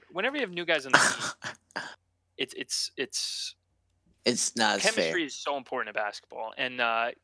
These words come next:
Speaker 1: Kemba Walker has just kinda slid into, he, he basically, like, the only new piece to this team in terms of, like, the starting lineup, I guess that, and having, you know, everyone around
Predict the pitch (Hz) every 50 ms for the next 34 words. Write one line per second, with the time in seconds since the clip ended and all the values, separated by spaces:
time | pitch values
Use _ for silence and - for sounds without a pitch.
0 | _ _ - - 165 165 156 156 143 139 139 135 131 - 131 123 120 113 - -
1 | 135 - - - 139 127 110 - - - 135 139 139 135 - - - 139 131 -
2 | - 135 123 117 113 - _ - - _ - - - - _ _ - - 156 165
3 | 175 - 143 160 170 165 151 170 170 - - - 160 151 143 135 131 - 135 127
4 | - 127 139 143 143 135 131 131 139 131 - - 147 143 123 - - - - -
5 | - - 127 123 117 - - - 151 151 143 127 113 110 107 - - 120 117 117
6 | 117 107 110 110 - _ _ _ - - - - 131 127 120 113 113 117 117 117
7 | 113 113 - - - 117 113 117 110 - - 117 113 113 113 - - 113 110 107
8 | 107 _ _ _ _ _ _ - 120 113 113 110 110 104 _ _ _ _ - 135
9 | 117 107 104 - 123 123 131 123 123 123 117 107 104 110 110 117 120 117 110 -